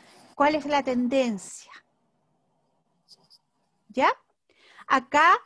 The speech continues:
si se fijan, de nuevo están nuestras herramientas en azulito, entonces dice,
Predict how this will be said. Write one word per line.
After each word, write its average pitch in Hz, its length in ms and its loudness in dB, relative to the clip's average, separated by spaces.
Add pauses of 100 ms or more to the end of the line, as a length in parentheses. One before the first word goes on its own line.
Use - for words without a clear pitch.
si - 200 -6
se 269 160 -2
fijan, 349 480 -6
de 247 200 -4
nuevo 247 260 -2
están 262 300 -4
nuestras 277 420 -4
herramientas 370 760 -4
en 320 120 -6
azulito, 320 540 -8
entonces 285 320 -6
dice, 269 220 -4